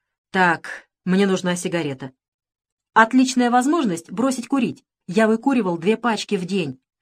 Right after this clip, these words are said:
Вряд ли найдется здесь антиникотиновый пластырь». Саманта останавливает колесо. «Рауль,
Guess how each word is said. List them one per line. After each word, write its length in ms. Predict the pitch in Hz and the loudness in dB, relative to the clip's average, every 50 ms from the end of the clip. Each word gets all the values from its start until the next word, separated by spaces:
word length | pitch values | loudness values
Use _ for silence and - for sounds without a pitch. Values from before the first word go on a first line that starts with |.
| _ _ _ - | _ _ _ 0
Вряд 280 | 208 277 339 320 - | 2 2 2 2 0
ли 100 | 208 185 | -2 -4
найдется 440 | 185 196 202 190 214 208 208 - 196 185 | -2 -2 -2 0 0 0 0 -2 -6 -4
здесь 320 | 180 226 277 277 - - _ | -2 -2 -4 -4 -6 -6 _
антиникотиновый 800 | 214 208 208 208 214 208 196 196 208 196 196 233 214 202 208 208 | 0 0 0 2 0 0 -2 -2 -4 -4 -2 -2 -2 0 -2 -2
пластырь». 540 | - 226 220 190 151 143 - - 160 143 - _ _ _ _ _ _ _ _ _ _ _ _ _ _ _ _ _ _ _ | -2 0 0 0 0 -2 -6 -10 -12 -12 -14 _ _ _ _ _ _ _ _ _ _ _ _ _ _ _ _ _ _ _
Саманта 420 | - - 240 269 330 320 302 277 269 | -6 -2 0 0 0 0 0 -2 -2
останавливает 640 | 262 - 185 165 170 180 175 175 165 170 165 165 | -2 -4 -6 -6 -6 -6 -6 -6 -6 -8 -10 -10
колесо. 460 | - 165 156 160 - - 156 139 139 _ _ _ _ _ _ _ _ _ - | -10 -12 -12 -12 -10 -10 -12 -12 -14 _ _ _ _ _ _ _ _ _ -2
«Рауль, 500 | 220 240 233 233 220 202 196 180 170 | 2 2 4 4 2 2 0 -2 -4